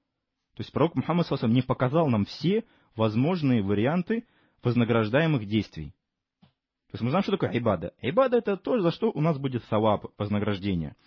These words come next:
Так вот, пророк Мухаммад, саллиллаху алейхи ва саллям, не совершил всех мандубов. Почему? Потому что были более важные задачи, стояли перед мусульманами. Была война, сначала была вой-,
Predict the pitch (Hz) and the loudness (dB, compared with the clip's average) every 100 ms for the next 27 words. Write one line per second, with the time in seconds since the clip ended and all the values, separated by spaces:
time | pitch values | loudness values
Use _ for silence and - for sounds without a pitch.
0 | - - - 143 113 131 - 120 196 196 | -20 -12 -4 -2 0 0 0 -2 0 -2
1 | - 143 117 110 98 127 175 143 123 113 | 0 0 0 0 2 2 0 -2 -2 -2
2 | 196 131 - - 214 - - _ _ _ | -4 -4 -6 -4 -2 -2 -8 _ _ _
3 | _ 117 117 117 101 80 - _ - - | _ 0 2 2 0 -4 -10 _ -12 -4
4 | 170 240 - _ _ - 220 - 180 196 | 0 0 -2 _ _ -2 0 2 2 2
5 | 165 190 185 165 139 131 135 127 92 - | 4 6 8 6 6 2 2 0 0 -4
6 | - _ _ 117 104 95 98 95 - 98 | -16 _ _ 0 0 0 -2 -4 -4 -4
7 | 82 78 - _ _ 185 240 175 139 139 | -4 -6 -12 _ _ -2 2 4 4 4
8 | 165 - 113 190 135 117 127 107 | 2 0 -2 0 0 2 4 2